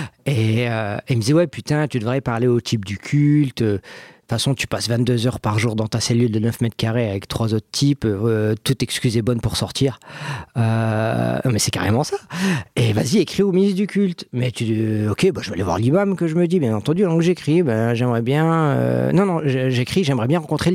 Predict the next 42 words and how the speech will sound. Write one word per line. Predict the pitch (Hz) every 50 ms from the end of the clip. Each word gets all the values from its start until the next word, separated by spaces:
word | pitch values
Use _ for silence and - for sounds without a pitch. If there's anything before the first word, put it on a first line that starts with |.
| 160 -
le, | - 139 117 107
le | 104 104
prêtre | 104 - - - - -
catholique, | - 160 - - 147 139 135 139 - - - _ _ _ _ _ _ - -
euh, | 107 98 98 98 95 104
juste | 101 110 - -
pour | - 123 127
échanger | 117 - 117 117 123 156
sur | 147 - 117 120
le | 117 120
culte | - 151 165 143 127
et |
la | 104 113 131
foi. | - - 117 - - - - - - - - - - - - 165 139 - - - - - _ _ _ -
Et | 139 139 139 135 131 - _ _ -
le | 131 135 135
courrier | - - 131 139 151 160 165 156
arrive | 123 113 123 143 202 208 165
dans | 156 139
la | 131 123
boîte | 117 127 123 -
aux | 135
lettres | 131 135 120
de | 120 117
Michel | 117 117 - - 107
Delberge, | 104 113 107 110 160 202 226 190 151 -
il | 156 139
voit | 110 123 196 240 254
un | 233
nom | 208 185 160 143
arabe, | 123 113 - 127 170 240 294 - 117 - - _ _ _ _ _ _ _ _ _ -
et | 170
il | 160 147
le | 143
remet | 131 123 175 226
dans | 240 226 208
la | 202 202
boîte | 185 202 190 196
aux | 196
lettres | 202 196 180
de | 196
l'imam. | 196 185 185 185 175 160 160 156 139